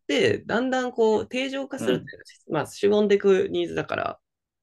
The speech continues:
Speaker 2: うんうんうんうんうん。
Speaker 1: だから、ちょっとそこにバブル感を感じるなとは思うって感じかな。
Speaker 2: うん、なるほどね。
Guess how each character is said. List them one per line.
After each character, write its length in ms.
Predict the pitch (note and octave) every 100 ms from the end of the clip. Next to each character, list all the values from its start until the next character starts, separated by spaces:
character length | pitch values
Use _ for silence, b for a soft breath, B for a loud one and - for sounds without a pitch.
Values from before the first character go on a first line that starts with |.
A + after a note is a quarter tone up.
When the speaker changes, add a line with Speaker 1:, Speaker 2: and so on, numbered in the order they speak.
| _ _ -
Speaker 2:
う 60 | D3
ん 20 |
う 40 |
ん 20 |
う 60 | B2+
ん 60 | G#2+
う 20 |
ん 600 | G#2+ G2 F2 G2 - -
う 20 |
ん。 40 |
Speaker 1:
だ 100 | G2
か 60 | E3
ら、 40 | F#3
ち 500 | F#3 - - - A#3+
ょ 40 |
っ 20 |
と 80 | -
そ 140 | -
こ 80 | C3+
に 60 | A#2
バ 120 | A2+
ブ 80 | B2
ル 120 | B2+
感 120 | A#2
を 60 | -
感 240 | - -
じ 100 | -
る 80 | -
な 180 | - -
と 120 | -
は 60 | -
思 100 | -
う 40 |
っ 20 | - _
て 80 | -
感 180 | - C3
じ 60 |
か 80 | A2+
な。 80 | A2
Speaker 2:
う 40 | G#2+
ん、 80 | G#2
な 160 | G#2
る 100 | G#2
ほ 100 | G2+
ど 120 | -
ね。 120 | G#2+